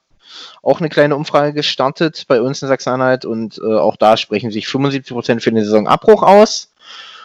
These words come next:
Und auch in Brandenburg, also in unserem Nachbarbundesland,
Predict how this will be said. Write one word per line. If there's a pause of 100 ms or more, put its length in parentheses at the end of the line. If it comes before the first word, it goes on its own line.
(120)
Und
auch
in
Brandenburg,
also
in
unserem
Nachbarbundesland,